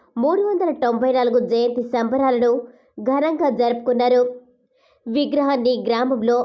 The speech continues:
వాడవాడలా కోలాహలంతో అంగరంగ వైభవంగా ఊరేగింపును నిర్వహించారు. ఈ సందర్భంగా ముత్యాల జగన్ రెడ్డి మాట్లాడుతూ, పేద ప్రజల కోసం పోరాటాలు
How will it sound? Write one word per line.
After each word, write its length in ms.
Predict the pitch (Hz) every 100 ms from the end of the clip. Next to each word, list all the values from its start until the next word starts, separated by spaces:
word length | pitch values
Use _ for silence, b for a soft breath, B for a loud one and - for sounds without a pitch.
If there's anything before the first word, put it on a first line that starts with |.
| -
వాడవాడలా 800 | 220 277 294 349 349 339 285 262
కోలాహలంతో 880 | 262 262 226 269 294 285 254 240 240 240 - B B -
అంగరంగ 540 | 269 294 359 359 277 254
వైభవంగా 680 | 233 233 262 254 226 240 240 240
ఊరేగింపును 640 | 277 339 349 262 254 269 247
నిర్వహించారు. 680 | 220 214 254 - 247 240 247 - - _ b b b
ఈ 80 | 311
సందర్భంగా 580 | 302 285 254 233 247 247
ముత్యాల 480 | 240 247 247 311 311
జగన్ 420 | 220 226 220 254
రెడ్డి 360 | 254 226 233 262
మాట్లాడుతూ, 580 | 214 220 233 269 240 240 262 B B B B
పేద 200 | 302 339 403 -
ప్రజల 280 | 254 262 285
కోసం 400 | 285 254 262 247
పోరాటాలు 640 | 240 226 262 311 311 294